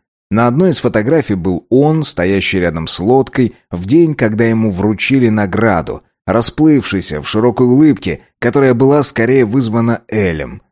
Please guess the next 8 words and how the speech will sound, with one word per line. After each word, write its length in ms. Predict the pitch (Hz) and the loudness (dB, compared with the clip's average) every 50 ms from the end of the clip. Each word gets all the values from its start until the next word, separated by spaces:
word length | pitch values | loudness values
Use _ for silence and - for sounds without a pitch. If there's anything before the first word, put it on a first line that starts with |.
| _ _ | _ _
чем 200 | - - 117 107 | -2 0 0 2
медалью. 640 | 107 107 110 95 85 80 69 - - - - - - _ _ _ _ _ _ _ - | 2 0 0 0 -2 -2 -4 -4 -8 -12 -14 -16 -18 _ _ _ _ _ _ _ -6
На 180 | 92 110 120 | -4 -2 0
другой 420 | 117 131 139 127 135 196 226 240 220 | 0 0 0 2 2 2 2 2 0
был 420 | 156 135 165 196 214 214 214 - | 0 2 2 2 2 0 -4 -2
он 300 | _ 110 123 143 160 170 - - _ | _ 2 4 4 2 2 -2 -2 _
и 120 | 147 156 | -2 -2
Пэк, 500 | 151 - - 82 76 67 65 - - - | -2 -2 -6 -6 -4 -6 -8 -10 -14 -20